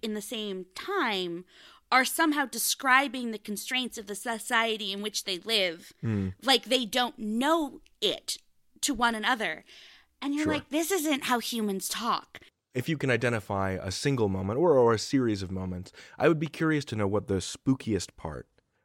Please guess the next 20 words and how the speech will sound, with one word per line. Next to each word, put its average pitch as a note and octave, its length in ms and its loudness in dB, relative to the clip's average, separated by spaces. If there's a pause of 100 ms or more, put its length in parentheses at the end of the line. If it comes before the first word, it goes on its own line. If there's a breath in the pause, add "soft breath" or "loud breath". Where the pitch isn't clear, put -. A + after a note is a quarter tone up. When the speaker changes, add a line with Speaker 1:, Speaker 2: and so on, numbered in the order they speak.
(120)
Speaker 2:
of E2 360 -6
this F#2 180 -4
Handmaid's E2+ 460 -6
Tale C#2 340 -12
adaptation - 520 -12
was - 220 -14
for - 140 -14
you. - 200 -14 (320)
Speaker 1:
The B3 160 0 (120)
hardest F#4 400 2
part A3+ 240 0
to G3 80 -12
listen G#3+ 400 -6
to D4 400 -4 (100)
is A3 180 -6
probably G#3+ 760 -4
the G3+ 160 -10
first, - 720 -6 (480 soft breath)
um, G#3 580 0 (420)
coupling. D#4+ 580 -2